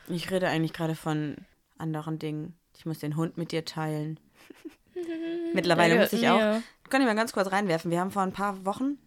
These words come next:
Speaker 1: mal darüber gesprochen, dass ich Tennis spiele und dass es super spießig ist. Aber letztens war Juli mal mit. Hast du es schon erzählt?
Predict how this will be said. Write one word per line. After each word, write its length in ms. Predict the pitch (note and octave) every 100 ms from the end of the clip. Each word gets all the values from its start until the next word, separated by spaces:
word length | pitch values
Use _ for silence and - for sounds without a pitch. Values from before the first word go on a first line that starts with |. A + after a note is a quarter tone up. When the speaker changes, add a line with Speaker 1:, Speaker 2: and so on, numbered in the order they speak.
| -
Speaker 1:
mal 140 | F#3
darüber 260 | F#3+ F#3+ F#3+
gesprochen, 400 | - - G#3 G3+
dass 120 | F3+
ich 120 | -
Tennis 280 | - A3 F#3
spiele 240 | - F#3 F3+
und 80 |
dass 100 | F3+
es 140 | E3+ E3
super 220 | G3 F3
spießig 440 | - G3+ G#3+ D#3 -
ist. 220 | G3+ - - - - _ -
Aber 260 | F3 E3
letztens 460 | E3+ G3 - F#3+ -
war 80 | E3
Juli 280 | E3+ F3+
mal 160 | E3 C#3+
mit. 260 | F3+ A#3 -
Hast 140 | E3+
du 40 | F3
es 60 |
schon 120 | D#3+ D#3
erzählt? 380 | - F#3 B3+